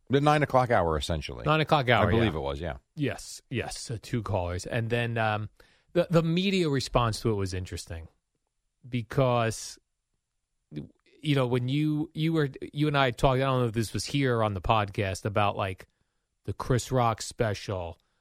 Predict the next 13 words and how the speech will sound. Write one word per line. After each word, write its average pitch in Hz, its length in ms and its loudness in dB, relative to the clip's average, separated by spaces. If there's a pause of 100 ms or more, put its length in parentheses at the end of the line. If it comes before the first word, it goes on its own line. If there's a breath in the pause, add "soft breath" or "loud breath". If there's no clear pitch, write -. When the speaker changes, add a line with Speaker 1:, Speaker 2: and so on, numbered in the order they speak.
(140)
Speaker 2:
um, 92 580 -2 (600 soft breath)
um, 92 600 -6 (240)
Louis 117 420 0
C 123 320 -4
K, 104 340 -2
Dave 117 300 -2
Chappelle 107 640 0
pushing 127 380 -2
back 110 380 2
on, 95 200 0
hey, 120 480 -2 (680)
this, 120 340 -2
um, 95 520 -2